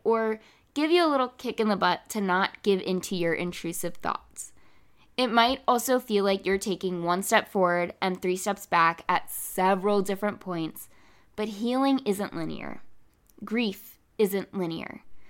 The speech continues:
Life doesn't always trend positively, but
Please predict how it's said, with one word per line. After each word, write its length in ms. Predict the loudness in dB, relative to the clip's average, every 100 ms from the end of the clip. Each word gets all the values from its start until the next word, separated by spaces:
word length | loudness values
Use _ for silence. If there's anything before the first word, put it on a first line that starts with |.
| -16 -8
Life 280 | 2 4 2 -6 _ 2
doesn't 460 | 4 4 0 -2 0
always 400 | 4 4 4 2
trend 320 | -2 -2 -2
positively, 840 | -2 2 2 0 -6 -8 -8 -10 -12 -2
but 280 | 0 0